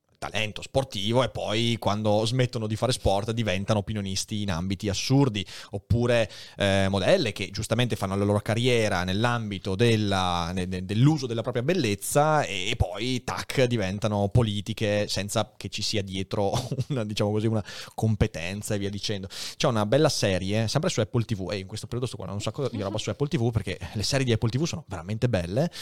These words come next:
ed è The Morning Show in cui in parte si parla di questa cosa qua. C'è il personaggio interpretato da Jennifer Aniston che è esattamente questo. Lei è la presentatrice,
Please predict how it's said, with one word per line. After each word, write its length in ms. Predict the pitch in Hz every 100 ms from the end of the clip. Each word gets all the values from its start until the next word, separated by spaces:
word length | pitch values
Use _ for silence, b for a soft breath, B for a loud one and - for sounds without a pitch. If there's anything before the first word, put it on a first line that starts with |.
| B B
ed 100 | 131
è 60 | 127
The 100 | 131
Morning 340 | 120 117 120
Show 220 | 110 -
in 80 | 104
cui 220 | 104 135 - B
in 120 | B 165
parte 180 | -
si 100 | -
parla 240 | - 143 87
di 80 | 90
questa 220 | 95 98
cosa 200 | 95 95
qua. 240 | 90 85 - - - _ - -
C'è 160 | -
il 100 | 143
personaggio 600 | 110 - 123 156 135 113 B B
interpretato 500 | 113 110 110 110 127
da 60 |
Jennifer 320 | 117 107 107 101
Aniston 380 | 117 117 107
che 140 | 101 107
è 20 |
esattamente 500 | 107 110 117 143 -
questo. 420 | - 92 - 82
Lei 140 | 95 120
è 80 |
la 140 | - -
presentatrice, 880 | 120 131 139 123 - 85 - -